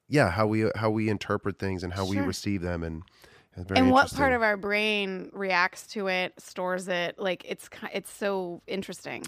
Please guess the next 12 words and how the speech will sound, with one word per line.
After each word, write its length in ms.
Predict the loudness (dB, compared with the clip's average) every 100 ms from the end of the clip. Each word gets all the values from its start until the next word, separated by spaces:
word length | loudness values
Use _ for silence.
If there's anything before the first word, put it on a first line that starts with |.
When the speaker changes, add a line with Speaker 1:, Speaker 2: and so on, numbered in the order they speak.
| -2
Speaker 1:
Yeah. 340 | 2 4 4
Speaker 2:
Uh, 40 | 2
yeah. 380 | 0 2 0 -4 -18 -10
Speaker 1:
That's 260 | -6 -4 0
wild. 440 | 4 6 4 0 -2
Speaker 2:
I, 240 | 2 4 4
I, 180 | -2 -6 -2
I'm, 320 | 0 0 -4 0
I 140 | 0
swear 440 | 0 -2 2 2 2
this, 220 | -2 -4
like, 340 | -4 -4 -6